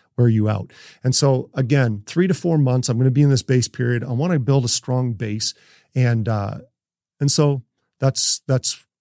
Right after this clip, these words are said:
a large part of what I'm doing. And so, um,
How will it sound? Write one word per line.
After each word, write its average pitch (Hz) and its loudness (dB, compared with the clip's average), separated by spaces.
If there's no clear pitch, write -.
a 135 4
large 135 2
part 127 0
of 110 -2
what 104 -6
I'm 104 -4
doing. 113 0
And 104 -4
so, 117 0
um, 120 2